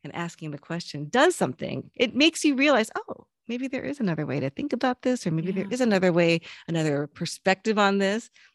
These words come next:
Speaker 1: And even when we can find some of those opposing perspectives, just to present as, "What do you think? Like, here's another way of looking at this same issue, kind of painted in a different way. What does that, what does that say to you about which one is right and which one is true?" So, um,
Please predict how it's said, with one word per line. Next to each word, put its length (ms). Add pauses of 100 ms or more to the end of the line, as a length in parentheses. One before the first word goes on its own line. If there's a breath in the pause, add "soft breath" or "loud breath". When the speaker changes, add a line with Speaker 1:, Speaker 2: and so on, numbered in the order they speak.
(120)
Speaker 1:
And 140
even 180
when 140
we 80
can 200
find 540
some 140
of 80
those 180
opposing 720
perspectives, 600
just 160
to 80
present 320
as, 160
"What 140
do 80
you 180
think? 180 (200)
Like, 160
here's 200 (120)
another 180
way 160
of 140
looking 240
at 100
this 220 (240 soft breath)
same 260 (140)
issue, 300
kind 220
of 120
painted 400
in 80
a 20
different 380
way. 360
What 100
does 120
that, 160 (360 soft breath)
what 80
does 100
that 160
say 120
to 80
you 200
about 340
which 300
one 100
is 240
right 240
and 140
which 200
one 120
is 180
true?" 320
So, 220
um, 240